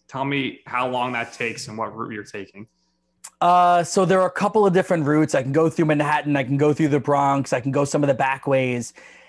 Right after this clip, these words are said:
Speaker 2: If I don't hit traffic, like, if it's off hours, I could make it home in, like, an hour and fifteen, hour and twenty. The worst ever was almost four hours. Took me
Speaker 1: Oof.
Speaker 2: three hours and forty-five minutes.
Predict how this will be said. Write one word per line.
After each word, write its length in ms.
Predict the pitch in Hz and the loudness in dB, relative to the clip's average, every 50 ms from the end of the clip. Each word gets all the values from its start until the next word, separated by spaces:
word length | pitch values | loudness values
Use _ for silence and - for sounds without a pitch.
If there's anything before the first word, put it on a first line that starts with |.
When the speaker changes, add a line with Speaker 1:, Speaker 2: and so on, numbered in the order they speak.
| - _ _ _ - | -20 _ _ _ -4
Speaker 2:
If 200 | 156 165 151 - | -4 -4 -2 0
I 120 | 151 151 151 | -2 -2 -2
don't 420 | 120 101 - 185 190 220 - - | -4 0 2 2 2 2 0 -2
hit 220 | - - 233 - | -2 -4 -4 -4
traffic, 640 | - - - 226 226 240 226 - 277 269 254 - - - | -4 -6 -2 0 0 0 2 2 2 0 0 -2 -10 -4
like, 180 | - 165 160 - | -2 -2 0 0
if 80 | 156 139 | 0 -2
it's 160 | 143 - - _ - | -2 -4 -6 _ 0
off 300 | 156 165 180 190 - - - | 2 2 2 2 -2 -4 -4
hours, 800 | 185 185 185 202 202 214 226 240 262 247 - - - - - _ _ _ - - | 0 2 2 2 2 2 2 2 0 0 -2 -10 -16 -16 -18 _ _ _ -2 -2
I 120 | 160 160 | -2 0
could 160 | - 175 160 | 0 -2 -2
make 200 | 160 165 156 - | 0 -2 -2 -2
it 60 | 175 | -2
home 240 | 147 160 156 160 160 | 0 2 2 2 2
in, 80 | 156 151 | 2 2
like, 160 | 147 143 - | 2 0 0
an 80 | 147 139 | -2 -2
hour 260 | 127 151 147 147 143 | 0 0 2 2 2
and 100 | 139 135 | 0 0
fifteen, 360 | - 151 139 - - 147 139 | -2 -4 -4 -2 -4 -2 -2
hour 200 | 135 131 131 127 | 0 0 0 0
and 80 | 123 120 | -2 -4
twenty. 400 | - - 131 120 101 - _ _ _ _ _ _ _ _ _ _ - 143 | -6 -4 -4 -4 -4 -6 _ _ _ _ _ _ _ _ _ _ -6 0
The 160 | 139 170 160 | 2 2 4
worst 540 | 147 143 139 151 175 196 226 214 - - - - | 4 2 2 2 4 2 2 0 -2 -8 -4 -2
ever 260 | 180 175 175 190 185 | 0 0 2 2 2
was 180 | 170 170 147 160 | 2 2 2 2
almost 320 | 151 147 156 156 147 - | 2 2 2 0 -2 -2
four 300 | - - 160 147 143 127 | -4 2 2 4 4 4
hours. 520 | 123 117 113 117 127 156 165 - - - | 2 0 0 -2 -4 -4 -6 -10 -14 -16
Took 180 | _ - 147 143 | _ -4 -2 0
me 80 | 143 143 | 0 -2
Speaker 1:
Oof. 80 | - | -2
Speaker 2:
three 180 | 143 139 147 147 | -4 -6 -2 0
hours 300 | 139 139 147 151 139 151 | 0 2 2 2 2 0
and 120 | 139 131 | -2 -2
forty-five 520 | - 151 139 139 135 - 143 127 127 117 127 | 0 0 0 0 0 0 0 0 0 -2 -4
minutes. 440 | 123 117 131 147 - - - - | -6 -4 -6 -6 -8 -10 -16 -16